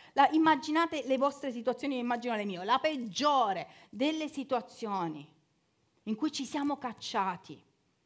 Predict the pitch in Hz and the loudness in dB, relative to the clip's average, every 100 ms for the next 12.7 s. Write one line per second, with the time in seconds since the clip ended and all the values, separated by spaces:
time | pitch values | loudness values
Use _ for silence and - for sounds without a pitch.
0 | _ _ _ _ _ _ 247 285 330 - | _ _ _ _ _ _ -6 -4 -4 -4
1 | 294 294 269 277 262 - 285 254 269 262 | -2 -2 -4 -8 -12 -10 -10 -6 -6 -4
2 | 254 - 254 240 214 160 - _ _ _ | -8 -8 -10 -6 -6 -8 -12 _ _ _
3 | _ _ _ _ _ _ _ _ _ _ | _ _ _ _ _ _ _ _ _ _
4 | - 226 294 277 277 247 220 208 233 233 | -8 -4 -4 -4 -6 -4 -4 -2 -4 -2
5 | 294 330 330 302 277 262 262 302 302 294 | -2 -2 -4 -8 -4 -2 0 0 0 -2
6 | 320 311 311 294 302 285 285 311 320 294 | -4 -6 -6 -6 -6 -6 -6 -6 -6 -6
7 | 277 262 277 294 294 277 269 - - - | -6 -8 -8 -8 -6 -4 -4 -6 -20 -20
8 | - 269 320 - 330 311 302 262 262 262 | -4 -2 -2 -4 -4 0 0 -2 -4 -4
9 | 262 269 262 262 - 285 349 359 - 311 | -2 0 0 -4 -6 -2 -2 -2 -8 -4
10 | 285 294 339 311 294 311 285 320 330 311 | 0 0 0 0 -2 -6 -8 -4 -2 -2
11 | 302 - - - 320 330 302 277 226 208 | -4 -10 -14 -6 0 2 0 -4 -6 -6
12 | 180 170 170 147 139 98 | -6 -8 -12 -12 -14 -20